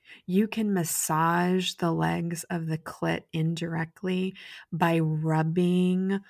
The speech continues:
in between the internal and external labia.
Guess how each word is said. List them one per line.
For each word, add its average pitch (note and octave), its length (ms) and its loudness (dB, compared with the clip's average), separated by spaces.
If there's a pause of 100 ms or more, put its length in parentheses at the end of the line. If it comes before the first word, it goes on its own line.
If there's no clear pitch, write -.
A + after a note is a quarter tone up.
(480)
in F#3+ 260 4
between F3 920 0
the F3 100 -4 (140)
internal F#3 1040 0
and E3+ 240 -2
external E3 840 -2
labia. F3+ 600 -2